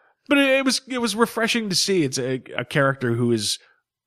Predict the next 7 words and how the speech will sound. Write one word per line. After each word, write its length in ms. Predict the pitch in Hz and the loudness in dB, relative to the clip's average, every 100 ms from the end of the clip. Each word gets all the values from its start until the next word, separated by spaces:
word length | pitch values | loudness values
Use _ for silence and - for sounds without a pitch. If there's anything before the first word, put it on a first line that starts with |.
| _ _ | _ _
and 260 | 170 156 190 | -4 -2 0
it 80 | 190 | 0
happened 400 | 214 - 226 196 | 0 0 -4 -6
through, 440 | 190 190 170 143 _ _ _ _ _ _ - | -2 0 0 -4 _ _ _ _ _ _ -16
throughout 800 | - 185 180 175 - 220 - - | 0 4 6 6 4 4 2 0
<laughs> 40 | |
this, 400 | 175 151 - - | 0 2 0 -2